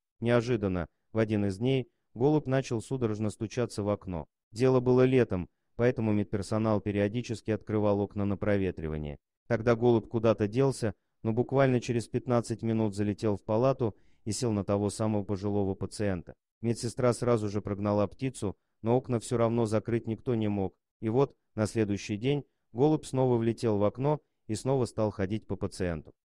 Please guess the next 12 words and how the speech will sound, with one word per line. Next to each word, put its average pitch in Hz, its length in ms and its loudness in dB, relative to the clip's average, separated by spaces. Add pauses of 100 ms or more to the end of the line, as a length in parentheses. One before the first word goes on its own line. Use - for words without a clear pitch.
Медсестра 117 520 0
снова 113 300 0
прогнала 104 540 2
его, 95 300 0 (280)
но 110 60 0
на 110 160 4
следующий 107 500 -2
день 113 260 0
решила 110 380 -2
проследить 110 560 -4
за 104 160 0
голубем. 87 540 -4